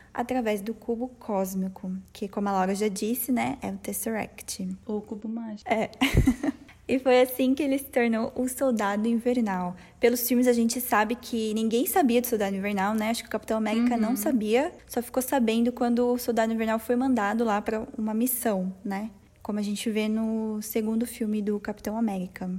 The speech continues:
Speaker 1: Mas falando
Speaker 2: É.
Speaker 1: sobre alguns poderes do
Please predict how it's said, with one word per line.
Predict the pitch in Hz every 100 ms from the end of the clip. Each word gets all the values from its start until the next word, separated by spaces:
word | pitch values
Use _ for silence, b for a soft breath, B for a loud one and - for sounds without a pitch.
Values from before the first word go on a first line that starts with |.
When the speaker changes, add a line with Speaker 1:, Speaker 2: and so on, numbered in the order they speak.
| - -
Speaker 1:
Mas | - 277 277
falando | - 285 349
Speaker 2:
É. |
Speaker 1:
sobre | 320 294 277
alguns | 262 294
poderes | - - 254 202 196 220 294 220 - - - B
do | 208 190 214 208 202 196 196 190 185